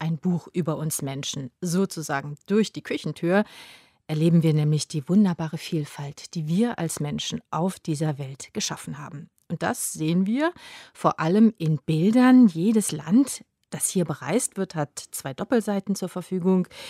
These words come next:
Darüber läuft ein Banner und in diesem Banner sehen wir, wie die Menschen auf aller Welt mit ihrem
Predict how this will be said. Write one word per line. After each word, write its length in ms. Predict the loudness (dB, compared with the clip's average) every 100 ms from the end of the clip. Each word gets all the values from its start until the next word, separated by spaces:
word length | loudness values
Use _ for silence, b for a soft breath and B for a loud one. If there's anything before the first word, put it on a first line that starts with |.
| B B B
Darüber 320 | -4 0 2
läuft 240 | 2 0 -2
ein 160 | -6
Banner 460 | -4 0 2 2 0
und 200 | -4 -6
in 140 | -4
diesem 280 | 2 6 6
Banner 300 | 6 2 -2
sehen 340 | -2 0 0 0
wir, 220 | -2 2
wie 220 | 6 6
die 100 | 6
Menschen 380 | 4 2 -4 -4 4
auf 260 | 4 4
aller 280 | 0 0 0
Welt 260 | -2 -4 0
mit 340 | 4 4 2 -2
ihrem 400 | -2 0 -2